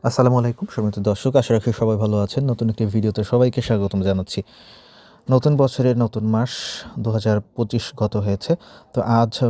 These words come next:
পহেলা জানুয়ারি দুহাজার ছাব্বিশ ইংরেজি তারিখ। তো দর্শক, হাতে থাকা মুক্তিযুদ্ধ বিষয়ক আপডেট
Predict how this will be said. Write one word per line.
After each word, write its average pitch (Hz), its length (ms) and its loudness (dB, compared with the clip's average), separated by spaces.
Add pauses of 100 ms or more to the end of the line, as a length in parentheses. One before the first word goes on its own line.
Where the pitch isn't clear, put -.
(140)
পহেলা 131 640 0 (160)
জানুয়ারি 107 420 2
দুহাজার 107 440 -2 (1200)
ছাব্বিশ 104 440 0
ইংরেজি 107 300 0
তারিখ। 95 220 -6 (920)
তো 131 80 -2
দর্শক, 139 320 4
হাতে 160 140 0
থাকা 147 200 -2
মুক্তিযুদ্ধ 120 380 -4
বিষয়ক 110 400 -6
আপডেট 107 380 -8